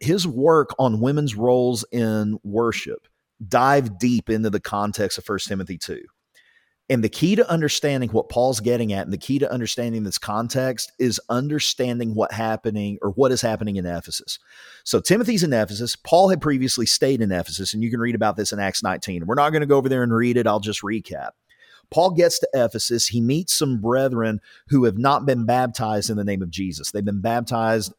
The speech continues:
under John's baptism. So Paul baptizes them, and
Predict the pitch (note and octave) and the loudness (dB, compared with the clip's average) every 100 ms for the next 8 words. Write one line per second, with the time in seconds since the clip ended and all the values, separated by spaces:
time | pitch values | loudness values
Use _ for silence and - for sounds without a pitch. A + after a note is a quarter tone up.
0 | - A2+ G2+ F2 G#2 F#2 F2+ F2+ E2 C#2+ | -6 -4 -2 -4 -4 -2 -6 -8 -10 -10
1 | - G#1 - _ _ _ - - - B2 | -14 -16 -16 _ _ _ -20 -18 -2 -2
2 | - F3+ F#3 E3+ D#3 C#3+ C#3 C#3 B2+ A#2 | 4 4 6 6 4 2 2 2 2 -2
3 | G2 A#2 A2 G#2+ A2 - _ _ B2 A2+ | -2 -2 0 -2 -4 -8 _ _ -2 0
4 | G#2+ G#2+ A2 | 0 0 -2